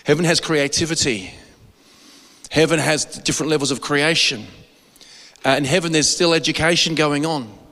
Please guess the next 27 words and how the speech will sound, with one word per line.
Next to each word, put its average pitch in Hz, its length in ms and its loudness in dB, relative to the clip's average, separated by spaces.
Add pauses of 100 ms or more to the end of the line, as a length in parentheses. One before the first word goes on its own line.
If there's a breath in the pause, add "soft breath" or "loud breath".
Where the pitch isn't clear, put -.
(460 loud breath)
All 190 180 6
sorts 202 240 2
of 202 60 -2
different 160 300 0
things. 147 220 0
And 156 140 0
so 180 120 4
we've 190 100 2
got 202 100 2
to 185 80 0
take - 640 0
those 196 220 2
dynamics 175 920 0 (200)
and 147 120 -2
we've 147 160 -2
got - 200 -2
to 143 100 -4
see 160 380 0
that 151 180 -4
land 139 300 -2
on 127 120 -2
the 131 160 0
earth. 123 140 -2
Can 180 120 0
someone 196 360 4
say 180 340 6
amen? 175 720 4